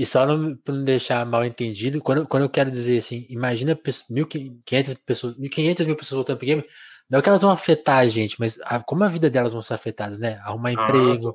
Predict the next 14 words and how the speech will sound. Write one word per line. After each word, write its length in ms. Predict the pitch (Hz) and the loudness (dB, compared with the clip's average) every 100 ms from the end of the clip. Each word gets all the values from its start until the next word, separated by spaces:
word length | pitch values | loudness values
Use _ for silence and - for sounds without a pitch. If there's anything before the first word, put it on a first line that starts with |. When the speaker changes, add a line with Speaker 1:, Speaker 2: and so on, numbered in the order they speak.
| - | -6
Speaker 2:
total. 240 | 156 117 | -4 0
Speaker 1:
arrumar 240 | 113 123 123 | 0 4 4
um 60 | |
lugar 220 | 120 120 | 4 4
pra 120 | 117 120 | 4 2
morar, 760 | 120 120 123 123 120 120 110 - _ _ _ _ _ | 2 2 2 0 -2 -6 -12 -16 _ _ _ _ _
é, 600 | 107 120 117 110 107 - _ _ _ _ | -8 -4 -4 -6 -10 -18 _ _ _ _
e 80 | 123 | -2
é 40 | |
isso 200 | 123 147 | 2 2
que 80 | - | 4
o 20 | |
esta-, 200 | 165 - | 2 2
o, 420 | 151 123 117 117 | 0 0 -2 -6